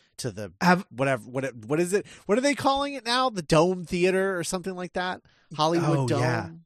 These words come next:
Speaker 2: The
Speaker 1: Theater?
Speaker 2: Hollywood Dome.
Speaker 1: Yeah, something like that. Um,
Speaker 2: Um,
Speaker 1: anyway.
Speaker 2: I told you, I, I, I, so I haven't told you this yet, but I've been developing this theory here in Los Angeles, not to get to L A, but, <laughs> you know, when I go to the movies,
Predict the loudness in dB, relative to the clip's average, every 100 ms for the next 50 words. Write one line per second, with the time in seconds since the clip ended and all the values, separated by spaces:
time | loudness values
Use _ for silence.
0 | _ _ -2 0 0 -2 -4 -6 -6 -6
1 | -8 -12 _ _ -8 -6 -6 -10 -14 -14
2 | -12 -14 -16 -18 -20 -20 _ -12 -12 -12
3 | -20 _ _ 2 2 0 -4 -10 -14 -20
4 | -20 _ _ _ _ _ 4 6 2 0
5 | 4 4 8 6 6 4 4 4 6 4
6 | 4 0 0 0 0 0 -4 -2 0 2
7 | 2 2 2 2 2 0 0 -2 -4 -4
8 | -4 -12 -16 _ _ _ _ _ 0 4
9 | 4 4 4 2 0 -4 -6 -6 -4 -2
10 | -2 -2 -2 0 -4 -6 -4 -2 -2 -6
11 | -8 -8 -8 -12 -16 -14 -14 -6 -2 -2
12 | -4 -8 _ _ _ -4 -4 _ _ 6
13 | 6 8 6 6 4 4 2 -2 -4 -4